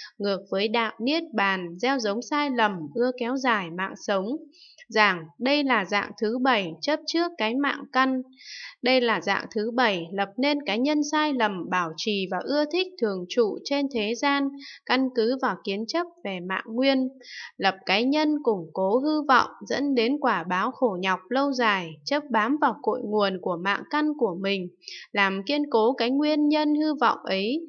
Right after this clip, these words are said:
mong cầu được trường sinh bất tử. Hành giả trái xa với tính viên thông, ngược hẳn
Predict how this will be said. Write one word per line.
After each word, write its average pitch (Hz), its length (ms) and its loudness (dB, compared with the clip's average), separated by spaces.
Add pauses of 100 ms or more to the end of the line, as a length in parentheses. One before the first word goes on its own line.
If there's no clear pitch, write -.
mong 254 280 0
cầu 190 380 2 (300)
được 196 220 -4
trường 190 260 -2 (100)
sinh 269 300 2
bất 311 140 0 (100)
tử. 202 240 4 (840)
Hành 226 240 0
giả 208 280 4
trái 220 240 -2
xa 311 320 2
với 233 260 0
tính 233 280 2
viên 311 240 2
thông, 311 180 4 (180)
ngược 202 240 0
hẳn 202 160 0